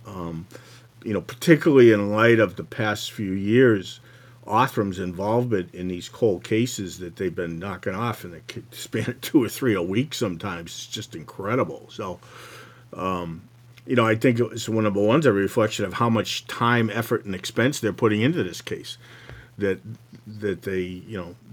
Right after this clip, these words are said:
se-, sent this off to Othram to have it analyzed. And, and, um, these are, you know, it's not a cheap thing to do. It's, it's, um, uh,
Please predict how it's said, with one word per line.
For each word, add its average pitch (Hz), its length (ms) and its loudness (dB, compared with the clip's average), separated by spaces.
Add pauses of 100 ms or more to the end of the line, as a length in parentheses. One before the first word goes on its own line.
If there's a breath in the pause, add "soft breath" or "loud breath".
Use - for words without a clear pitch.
(1120)
se-, - 280 -6
sent 139 300 0
this 107 220 -6
off 95 220 -6
to - 80 -12
Othram 90 460 -8
to 82 80 -10
have 85 240 -10
it 87 140 -12 (520)
analyzed. 85 680 -12
And, 92 360 -16
and, 82 240 -16 (840 soft breath)
um, 85 440 -12 (120)
these 120 260 0
are, 107 460 4
you - 220 -14
know, 98 120 -4
it's 113 240 -8
not 139 160 2
a 135 80 4
cheap 131 300 2
thing 135 240 0
to 123 100 0
do. 135 320 -2 (100)
It's, - 420 -16 (120)
it's, 98 380 -14
um, 90 320 -14 (1700 soft breath)
uh, 101 60 -16